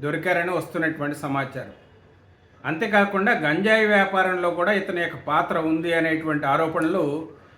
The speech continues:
నిన్న మహా న్యూస్ వంశీ, గంజాయి వ్యాపారంలో కూడా ఈ ద్వారంపూడి చంద్రశేఖర్ రెడ్డి అనే అతని హ-, హస్తం ఉంది,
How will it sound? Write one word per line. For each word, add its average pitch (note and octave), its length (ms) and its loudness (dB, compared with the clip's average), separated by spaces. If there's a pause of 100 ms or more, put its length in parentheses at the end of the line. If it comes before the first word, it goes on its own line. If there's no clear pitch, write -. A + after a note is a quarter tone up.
(180)
నిన్న E3 240 0
మహా D#3 760 2 (440)
న్యూస్ E3+ 320 0
వంశీ, D#3+ 440 -2 (720)
గంజాయి F#3+ 340 4
వ్యాపారంలో F3 600 4
కూడా F3 180 2
ఈ D#3 100 -2
ద్వారంపూడి E3 480 0
చంద్రశేఖర్ D#3 600 -4
రెడ్డి D3 180 -2
అనే C#3+ 120 0
అతని C#3 280 -2
హ-, B2+ 460 -8
హస్తం D#3+ 320 -2
ఉంది, D3+ 340 0